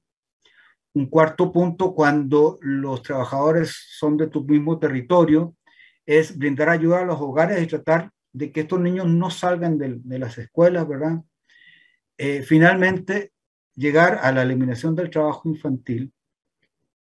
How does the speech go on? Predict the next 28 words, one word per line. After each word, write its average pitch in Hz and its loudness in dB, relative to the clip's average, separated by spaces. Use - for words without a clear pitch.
eh, 120 2
crear 147 2
condiciones 160 0
para 127 -6
que 123 -8
esto 156 0
no 165 2
ocurra, 156 2
¿verdad? 147 -2
Por 156 2
ejemplo, 156 2
informar 139 -2
a 156 0
tus 160 -6
proveedores, 135 2
si 135 -8
es - -12
una 131 -4
empresa 135 -2
que 120 -6
te, 113 -6
te 113 -12
ayuda 131 4
o 110 0
alguien 131 2
te 123 -8
ayuda 131 -4
a, 113 -10